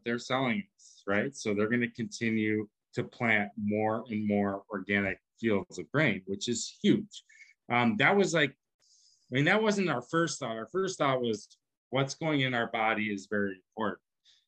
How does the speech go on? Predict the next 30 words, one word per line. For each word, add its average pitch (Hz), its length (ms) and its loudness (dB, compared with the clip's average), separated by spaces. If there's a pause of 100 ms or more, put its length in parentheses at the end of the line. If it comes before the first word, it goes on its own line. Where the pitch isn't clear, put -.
(180)
Um, 107 380 -2 (600)
and 117 300 0
the, 117 240 -2 (680)
the 104 840 0 (680)
unintended 139 920 0
knowledge 117 540 0
that 110 160 -6
we 104 100 -4
e-, 107 160 -2 (300)
ended 117 240 0
up 110 160 -2 (240)
figuring 107 400 -2
out 156 320 2
is 117 200 -4 (160)
how 131 180 0
much 110 560 -4 (680)
groundwater 101 680 0 (320)
we're 104 120 0
actually 107 360 -4
saving 101 440 -2
from 90 100 -20 (100)
pollution. 120 340 -6 (540)
And 131 100 -2
so 147 300 2
even 202 220 0
if 143 100 0
you're 165 120 2
not 196 260 2
drinking 127 320 -6
organic 104 420 -4